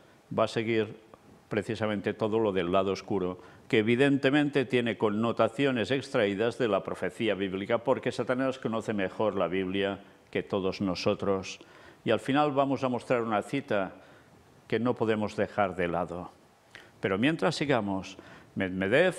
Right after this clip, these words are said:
dice que las tropas rusas pueden llegar hasta Kiev o Leópolis para acabar con la infección. Son amenazas serias, ¿eh? Mueren ocho milicianos iraníes en bombardeos en Siria, uno de ellos de Estados Unidos.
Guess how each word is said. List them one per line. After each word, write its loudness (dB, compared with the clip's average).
dice -2
que 0
las 4
tropas 2
rusas 0
pueden 0
llegar 4
hasta 2
Kiev 2
o 2
Leópolis 2
para 2
acabar 2
con 0
la -2
infección. -2
Son -8
amenazas -4
serias, -2
¿eh? -4
Mueren 4
ocho 2
milicianos 2
iraníes 2
en 2
bombardeos 4
en 2
Siria, 2
uno 2
de 2
ellos 0
de 4
Estados 2
Unidos. 0